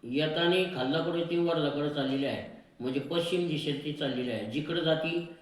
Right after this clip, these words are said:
तिकडं सुख आहे, समृद्धी आहे, धनधान्य चांगलं राहील, पिकं पाणी चांगले येईल. यंदा पानकळा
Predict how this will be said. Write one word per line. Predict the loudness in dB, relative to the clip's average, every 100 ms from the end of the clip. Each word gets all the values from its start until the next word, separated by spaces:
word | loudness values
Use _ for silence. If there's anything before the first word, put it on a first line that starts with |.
| -20 -6
तिकडं | -4 0 0
सुख | 0 -4
आहे, | 0 0 0 -6 -12 -16 -4
समृद्धी | 0 2 2 0 2
आहे, | 2 4 2 -2 -10 -6
धनधान्य | -2 0 0 2 0
चांगलं | 0 0 0
राहील, | 0 -2 -6 -12 -20 -14 -6
पिकं | 0 2 4
पाणी | 4 4 4
चांगले | 2 2
येईल. | 0 -4 -10 -6
यंदा | 0 2 2
पानकळा | 0 0 2 2 2 0 -4